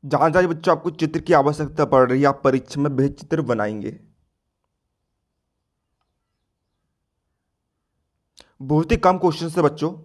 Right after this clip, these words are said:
है ना। देखिए, सिर्फ छः क्वेश्चन आपको इसमें दिए गए, इसमें से एक ना एक बच्चों आपको जो है परीक्षा में बिल्कुल हंड्रेड परसेंट गारंटी आपको देखने को मिलने वाला है।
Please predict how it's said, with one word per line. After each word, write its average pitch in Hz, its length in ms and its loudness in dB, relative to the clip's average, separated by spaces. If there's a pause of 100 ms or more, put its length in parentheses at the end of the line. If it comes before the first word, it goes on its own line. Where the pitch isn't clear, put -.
(220)
है 131 80 -10
ना। 127 80 -4
देखिए, 123 300 -10
सिर्फ 170 300 -6
छः 156 220 -2
क्वेश्चन 151 320 -2
आपको 143 180 0
इसमें 147 260 -4
दिए 131 140 0
गए, 127 200 0 (360)
इसमें 147 220 0
से 160 200 0
एक 147 140 6
ना 147 120 4
एक 143 80 0
बच्चों 139 240 0
आपको 135 160 0
जो 131 80 0
है 139 80 2
परीक्षा 127 360 -2
में 131 80 -4
बिल्कुल 139 380 2 (360)
हंड्रेड 151 320 2
परसेंट 156 280 0
गारंटी 131 320 0
आपको 135 220 0
देखने 127 280 -4
को 147 100 0
मिलने 113 260 -4
वाला 107 260 -6
है। - 100 -20